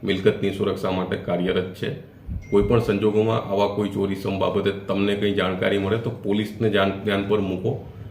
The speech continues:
કોઈ પણ રીતે કાયદો હાથમાં લેવાની કોશિશ ના કરો, અન્યથા આપને પણ કાયદાકીય જોગવાઈમાં અને કાયદાકીય પ્રક્રિયામાં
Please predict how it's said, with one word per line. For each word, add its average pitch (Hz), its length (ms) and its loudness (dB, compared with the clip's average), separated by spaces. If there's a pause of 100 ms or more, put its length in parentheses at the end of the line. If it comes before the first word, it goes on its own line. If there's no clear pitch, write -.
(140)
કોઈ 104 120 4
પણ 107 220 4
રીતે 107 220 0
કાયદો 98 380 2
હાથમાં 98 360 2
લેવાની 95 380 2
કોશિશ 104 460 -4 (100)
ના 98 160 2
કરો, 110 340 2 (180)
અન્યથા 107 440 2
આપને 113 540 2
પણ 113 180 0
કાયદાકીય 104 520 2
જોગવાઈમાં 98 600 2 (360)
અને 104 120 0
કાયદાકીય 101 500 2
પ્રક્રિયામાં 95 560 0